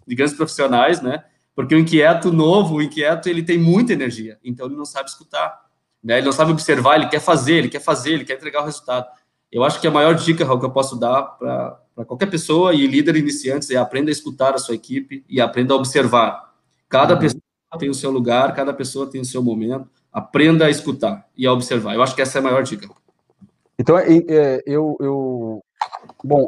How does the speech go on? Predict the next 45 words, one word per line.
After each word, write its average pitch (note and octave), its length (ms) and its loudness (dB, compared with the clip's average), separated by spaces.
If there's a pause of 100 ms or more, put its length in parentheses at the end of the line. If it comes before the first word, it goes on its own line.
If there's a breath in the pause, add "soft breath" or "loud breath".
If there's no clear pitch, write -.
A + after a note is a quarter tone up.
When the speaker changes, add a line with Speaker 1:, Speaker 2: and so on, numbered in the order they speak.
Speaker 2:
todo F#3 200 2
projeto, F3+ 480 4
ele D#3 180 8
é D#3+ 40 8
oriundo D#3 360 6
de D3 60 -2
uma D3 160 2
pesquisa, D3+ 520 -2
cara, B2+ 280 2
e A#2+ 60 -8
que C#3 100 -10
tu - 80 -20
tá C#3 100 0
falando C3 360 0
agora C3 220 4
me C#3 160 0
veio C3+ 320 2 (140)
uma, A#2 260 -6
uma, G#2 400 -6
um, G2+ 200 -12 (120)
uma A#2 200 -2
das, A2+ 280 0
um A#2 80 -2
dos A#2 140 -4
pilares, A#2 480 2
né, A2 140 -2 (360 soft breath)
a G#2+ 80 -8
questão A#2 360 -4
de, A2+ 220 -2
de G2 60 -12
saber A2+ 360 0
ouvir, A2 340 0
né? G2 160 -2
Hoje A2+ 160 4
eu C#3 40 4
acho C3 100 0
que - 80 -4
o - 20 0
maior C3 240 6
ativo D#3 400 -2
das D3 180 2
pessoas C#3+ 440 -2
é D3 40 2
a C#3+ 40 2
atenção, C3+ 500 -4